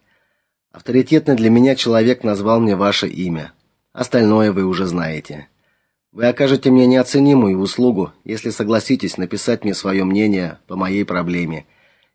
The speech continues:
и отослать на ниже указанный адрес до востребования. С уважением подписываюсь своим крестным именем, Филипп. Флавиан взял из конверта следующий лист,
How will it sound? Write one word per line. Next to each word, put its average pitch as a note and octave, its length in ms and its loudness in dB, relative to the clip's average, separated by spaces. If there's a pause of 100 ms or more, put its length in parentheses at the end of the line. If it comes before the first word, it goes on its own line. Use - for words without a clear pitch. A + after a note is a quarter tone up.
и A#2+ 80 -6
отослать B2+ 480 0
на A2 100 0
ниже G2+ 260 0
указанный G2+ 560 -2
адрес F2+ 400 -6
до F2+ 120 -10
востребования. D#2 840 -8 (520)
С - 120 -18
уважением C3 540 4
подписываюсь A2 640 -4
своим G2 280 -4
крестным G2+ 500 -4
именем, E2 500 -8 (280)
Филипп. E2+ 440 -10 (1400)
Флавиан B2 400 2
взял B2 200 4
из A2+ 100 -2
конверта A#2+ 480 2
следующий G2+ 480 0
лист, G2+ 320 -2